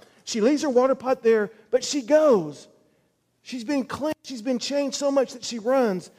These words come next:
And the scripture says in verse twenty-eight that she goes and she speaks to the men.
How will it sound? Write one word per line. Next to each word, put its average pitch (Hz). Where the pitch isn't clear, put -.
And 226
the 233
scripture 277
says 240
in 214
verse 220
twenty-eight 240
that 226
she 240
goes 262
and 240
she 233
speaks -
to 254
the 233
men. 208